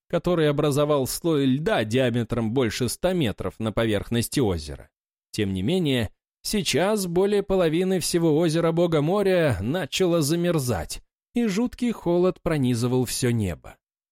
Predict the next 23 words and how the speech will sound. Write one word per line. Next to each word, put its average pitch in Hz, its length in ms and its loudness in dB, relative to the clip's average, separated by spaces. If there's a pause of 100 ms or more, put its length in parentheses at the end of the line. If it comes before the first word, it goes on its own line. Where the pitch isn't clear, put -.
(240)
В 113 160 -2
глазах 127 580 2
Джан 139 300 0
Лисюань 139 540 0
было 127 220 2
лишь 120 320 0
только 190 460 0
удивление. 113 880 0 (540)
Когда 175 240 0
она 170 160 2
повернулась 156 680 0
к 127 60 -6
Бэйбэю, 143 600 2 (300)
она 214 220 -2
увидела 190 520 2
такое 170 500 0
же 151 160 0
недоумение 143 1080 2
и 117 40 2
удивление 127 760 0
в 123 60 -6
его 220 360 0
глазах. 101 680 -2